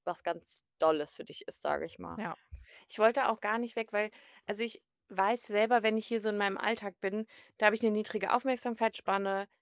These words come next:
Speaker 2: da fällt's mir schwer, mich zu konzentrieren, mich zu motivieren, Dinge zu machen. Und hier, ich konnte auch einfach mal für zwanzig Minuten mal gar nicht an meinem Flimmergerät sein und einfach nur mir das Meer angucken, was
Speaker 1: Mhm.
Speaker 2: wirklich saulangweilig ist. Aber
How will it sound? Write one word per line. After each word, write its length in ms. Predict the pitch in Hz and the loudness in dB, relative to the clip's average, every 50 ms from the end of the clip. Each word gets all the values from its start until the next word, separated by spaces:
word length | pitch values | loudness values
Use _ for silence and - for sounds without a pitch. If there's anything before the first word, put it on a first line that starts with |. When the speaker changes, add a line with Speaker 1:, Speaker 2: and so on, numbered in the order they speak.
| _ - | _ -8
Speaker 2:
da 100 | - 190 | -8 -6
fällt's 220 | - 220 202 - 214 | -2 -2 -2 -2 -2
mir 80 | 202 | -6
schwer, 340 | - - - 214 208 202 208 | -6 -2 2 4 4 4 4
mich 160 | 208 196 - | 0 -4 -6
zu 80 | - 208 | -10 -10
konzentrieren, 680 | - - 214 214 214 - 220 208 - - 233 233 226 | -6 -6 -6 -6 -4 -6 -8 -8 -4 0 0 0 2
mich 140 | 220 208 - | 0 -4 -4
zu 100 | - 220 | -6 -4
motivieren, 540 | 202 214 240 - 254 208 190 196 214 214 202 | -2 -2 -4 -4 -6 -10 -6 -2 -2 -2 -2
Dinge 220 | 226 220 226 226 | 0 -2 -2 -2
zu 140 | 208 - 196 | -2 -4 -4
machen. 200 | 196 196 214 220 - - - - - - - | -4 -4 -4 -6 -10 -16 -20 -20 -20 -12 -8
Und 120 | 214 214 | -8 -8
hier, 420 | - - 254 254 247 233 240 254 254 _ _ _ _ _ - | -8 -6 -2 0 2 2 2 0 -2 _ _ _ _ _ -18
ich 100 | - - | -8 0
konnte 320 | - 247 247 247 254 247 | 2 2 4 4 0 -4
auch 80 | - - | -4 -4
einfach 320 | - - 233 254 294 277 269 | 0 0 0 0 0 -2 0
mal 340 | 254 247 247 247 247 254 - _ _ _ | 0 2 2 2 2 0 -2 _ _ _
für 120 | - 226 | -12 -10
zwanzig 400 | - - 247 240 254 - 277 - | -2 2 2 2 2 0 -6 -6
Minuten 360 | 269 247 233 233 247 233 240 233 | -4 -2 -2 -2 -4 -4 -2 0
mal 140 | 226 226 226 - | 0 0 0 2
gar 220 | - 226 240 277 | 2 2 2 2
nicht 220 | 294 294 277 - - | 0 -2 -4 -4 -2
an 120 | 233 233 | -2 0
meinem 180 | 233 233 233 226 | 2 0 0 -2
Flimmergerät 640 | - 247 247 240 240 220 190 190 180 180 180 - - | -2 0 0 2 0 0 -2 -2 0 0 -2 0 0
sein 200 | - 190 196 208 | 0 0 2 0
und 120 | 220 - | -2 0
einfach 340 | - 214 269 - 320 302 - | 0 0 2 2 -2 -6 -4
nur 200 | 269 254 262 269 262 | -4 -2 -2 0 2
mir 100 | 262 269 | 2 2
das 140 | 262 - - | 2 0 0
Meer 280 | 233 233 233 240 - | 2 4 4 4 4
angucken, 600 | - 208 226 226 - - 190 - - 185 175 180 - - - 175 202 208 196 | 4 2 -2 -2 -4 -6 -6 -6 -6 -10 -10 -10 -12 -12 -10 -8 -4 2 4
was 180 | 226 220 185 190 | 4 4 4 4
Speaker 1:
Mhm. 0 | |
Speaker 2:
wirklich 280 | 247 240 254 226 - | 0 0 -2 -2 4
saulangweilig 800 | - 226 233 269 285 277 269 262 277 262 226 202 190 190 185 - | 8 10 10 10 10 8 4 2 2 0 0 0 0 -2 -4 -6
ist. 180 | - - - - | -8 -8 -6 -6
Aber 180 | - 202 226 | 0 2 2